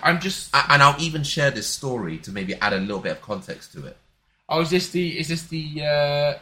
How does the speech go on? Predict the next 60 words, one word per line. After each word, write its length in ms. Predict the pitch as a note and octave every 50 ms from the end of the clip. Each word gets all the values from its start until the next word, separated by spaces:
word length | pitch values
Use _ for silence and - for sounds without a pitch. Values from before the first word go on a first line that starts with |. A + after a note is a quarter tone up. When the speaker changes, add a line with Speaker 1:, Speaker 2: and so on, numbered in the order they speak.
| - -
Speaker 1:
is 120 | D3 C#3+
this 140 | D3+ D3+ -
the 180 | - D3+ D#3 D3
tr-, 200 | C#3+ - - - - - -
the, 260 | C#3 C#3 C#3 C3+ C#3+ C#3
uh, 380 | C#3 C3+ C3+ C3+ C3+ C3+ C3+ - - - -
Speaker 2:
I 80 | C#3 D3+
mean, 160 | D#3 D#3 D3+ G#2+
I 100 | C3+ D3+
mean, 160 | D3 D3 C#3+ -
I, 200 | - A#2 - -
I'll 80 | B2+ C#3+
Speaker 1:
the 80 | C#3 F3
Speaker 2:
tell 100 | F#3 F3
Speaker 1:
shop? 80 | F#3+ F#3
Speaker 2:
the 40 | E3+
story. 300 | D3 - E3 D3+ C3+ - - - _ _ _
Speaker 1:
No, 180 | - - F#3 F3+
is 100 | F3 E3+
this, 120 | D#3+ G#3 -
Speaker 2:
Y-, 40 | -
Speaker 1:
this 180 | G3 - - D#3
Speaker 2:
yeah, 320 | C#3+ D3 D3 C3 - - -
yeah. 220 | C3+ C3 G#2 D#2 - - _ _ _ -
But 120 | C#3 B2+ C#3
it's 80 | C#3+
just, 240 | D#3 C#3+ - - -
but 80 | D3+ C3+
this 160 | E3 D#3 -
happened 360 | - E3 D#3 - - D#3 C#3+
to 60 | - C#3
me 120 | B2+ A#2
when 120 | A2+ A2+ G#2+
I 40 | G#2
was 120 | G2+ F#2+
a 60 | G2+ F#2
kid, 300 | - - A2+ G2 C#2+ C#2+
right? 260 | C#2 D2 F2 F#2+ - - _ _ _ _ _ _ _ _ _ -
I 120 | - A#2
was 100 | C3+ C3
about 300 | C3+ - A#2+ A2+ A2 - -
eight, 200 | C3+ D#3+ D#3+ D#3
nine 220 | D3+ D3 C#3+ C#3+ C#3
years 260 | C3 B2 A#2 A2 A2
old, 280 | G#2 D#2 D2+ E2 F#2+ F2+
and 80 | F#2
I 60 | F2+ F2+
walk 280 | F#2 G2+ A2+ A2+ - B2
into 180 | G#2 - F#2+
this 120 | F#2+ G2 F#2
shop. 320 | - - - D2+ - - - - - - _ _ _ _ _ _ _ _ _ _
Okay, 280 | - G2 G#2 A#2+ C#3 D3 - - - - -
I 100 | F#2 G#2
Speaker 1:
Okay. 120 | A#2+ D3+
Speaker 2:
walk 200 | F3+ F#3+ F#3 -
in, 280 | E3 C#3 C3+ C3+ C3 - - - -
I 100 | - G2+ -
buy 180 | - B2+ D3
some 200 | D3 D3 - D3
sweets, 640 | C#3 - - A#2 B2 A#2+ A#2+ - - - - - -